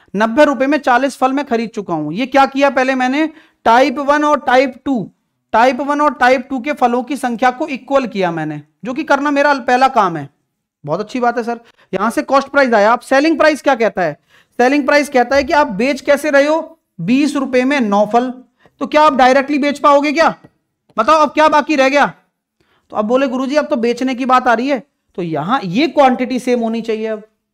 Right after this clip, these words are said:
हाँ, ठीक है, ये सेम होनी चाहिए। तो यहां पर आ गया नौ से गुणा करना, यहां से आ गया चालीस से गुणा करना, जिससे कि आपकी सेटिंग बैठे।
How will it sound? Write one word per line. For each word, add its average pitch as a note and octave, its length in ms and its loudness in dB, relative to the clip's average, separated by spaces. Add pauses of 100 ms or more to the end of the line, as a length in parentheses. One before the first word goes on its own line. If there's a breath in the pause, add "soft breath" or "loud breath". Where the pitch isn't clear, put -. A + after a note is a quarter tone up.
(1400)
हाँ, D3 400 -14 (800)
ठीक C4 140 -2
है, C#4+ 120 2 (2000)
ये C4+ 280 0
सेम C#4+ 240 -2
होनी C4 200 -2
चाहिए। B3 340 -2
तो A#3 220 -6
यहां G3+ 340 0
पर C4+ 160 0
आ B3 100 6
गया B3 160 2
नौ G#3+ 220 -2
से C4 120 -6
गुणा C4 240 0
करना, C#4 340 -2
यहां A3 260 0
से A#3+ 140 0
आ G3+ 100 2
गया G#3+ 120 -2
चालीस F3+ 360 -2
से F3+ 80 -8
गुणा E3 200 -6
करना, D3+ 320 -8 (220)
जिससे F#3+ 220 -6
कि C4+ 140 -2
आपकी C4+ 400 0 (400 soft breath)
सेटिंग G3+ 400 -4
बैठे। G3+ 260 -2